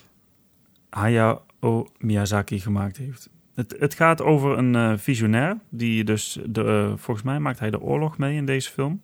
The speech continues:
Ik heb hem lang geleden gezien hoor, maar ik weet nog dat hij, dus voor de mensen die, eigenlijk voor de mensen die niet van drukke films houden, die niet van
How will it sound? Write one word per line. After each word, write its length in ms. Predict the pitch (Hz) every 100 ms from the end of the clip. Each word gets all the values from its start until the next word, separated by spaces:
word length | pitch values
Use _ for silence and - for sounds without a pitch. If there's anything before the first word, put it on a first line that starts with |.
| _ _ _ _ -
Ik 60 |
heb 80 | 117
hem 120 | 110 107
lang 180 | 120
geleden 280 | 110 143 113
gezien 320 | 101 117 113
hoor, 200 | 104 127
maar 140 | 135 107
ik 100 | -
weet 140 | 117
nog 140 | 110 101
dat 160 | 107
hij, 220 | 110 104 - - - - -
dus 160 | 123
voor 140 | - 143
de 60 |
mensen 360 | 131 143 135 120
die, 260 | 127 127 113 - - - - -
eigenlijk 380 | - 147 175 160
voor 100 | 156
de 60 | 143
mensen 360 | 143 135 120
die 120 | 117
niet 200 | 131 156
van 260 | - 127 110
drukke 360 | 113 131 170 175
films 340 | - 170 160
houden, 440 | 156 135 139 208 165
die 140 | 123
niet 200 | 131 135
van 220 | - 113